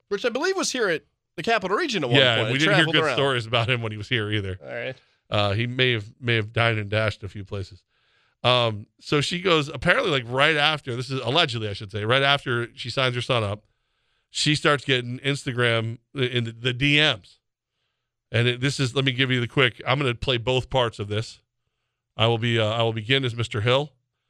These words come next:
Speaker 2: and I will follow up as, as Miss Hall.
Speaker 1: You don't want me to play a character?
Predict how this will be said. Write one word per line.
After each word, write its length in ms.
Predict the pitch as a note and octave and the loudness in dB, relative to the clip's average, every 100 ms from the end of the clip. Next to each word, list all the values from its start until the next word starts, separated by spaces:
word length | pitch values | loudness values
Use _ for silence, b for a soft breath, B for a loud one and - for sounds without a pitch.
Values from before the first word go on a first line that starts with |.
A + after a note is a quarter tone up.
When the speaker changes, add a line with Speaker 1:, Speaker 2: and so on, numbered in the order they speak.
| _ _ _ - | _ _ _ -2
Speaker 2:
and 120 | A2+ | 0
I 100 | A2 | 2
will 140 | A2 | 0
follow 360 | G#2+ C3 A#2+ A#2+ | 2 2 2 2
up 220 | A#2 A2 - | 0 -2 -4
as, 240 | A2+ G#2 - | -4 -4 -6
as 140 | G#2+ | -6
Miss 180 | G#2 G2 | -4 -4
Hall. 280 | - G2 F2 - | -2 -2 -4 -4
Speaker 1:
You 100 | G3+ | 0
don't 120 | A3 | 2
want 160 | A3 | 2
me 100 | A3 | 0
to 60 | A#3+ | -4
play 200 | - A#3+ | 0 0
a 40 | |
character? 460 | A#3 A#3+ B3+ C#4 A3+ | 0 -2 -2 -4 -4